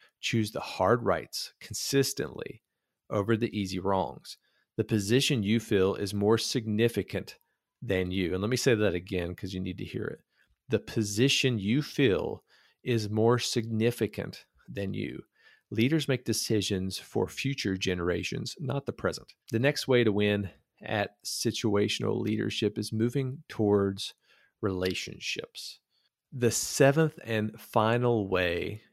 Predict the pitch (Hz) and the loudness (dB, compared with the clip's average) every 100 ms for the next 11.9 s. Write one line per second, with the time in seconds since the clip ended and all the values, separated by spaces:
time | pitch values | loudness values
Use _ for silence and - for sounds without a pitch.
0 | _ - 101 95 92 95 98 95 - - | _ -2 0 2 0 -2 -4 -6 -6 -4
1 | 104 - 101 95 95 92 117 - 110 113 | -2 0 0 2 0 0 -2 -2 -2 -2
2 | 113 - 107 - 107 - 113 110 131 139 | -2 -2 -4 -4 -6 -4 -2 0 0 0
3 | 143 135 - - _ _ - 107 98 98 | -2 -4 -10 -20 _ _ -2 2 4 2
4 | 95 - 110 104 104 147 - - - - | 0 -4 -6 -2 0 -2 -4 -8 -8 -8
5 | - - - - - _ _ _ _ _ | -8 -10 -12 -14 -16 _ _ _ _ _
6 | - 117 123 147 156 147 139 - 117 101 | -10 0 2 2 0 -2 -6 -2 -2 2
7 | 110 139 160 - 127 - 92 87 87 101 | 2 2 0 -2 -4 -2 0 0 -2 -6
8 | 107 - 107 107 - - 107 104 101 101 | -8 -6 -6 -6 -10 -2 4 6 4 0
9 | - - 95 - - - - - _ _ | -10 -8 -6 -4 -4 -6 -8 -18 _ _
10 | _ _ - - 143 175 151 131 - 113 | _ _ -4 0 0 2 2 2 0 -2
11 | 98 92 92 92 92 - 104 101 | -4 -2 -2 -2 -2 -2 -2 -4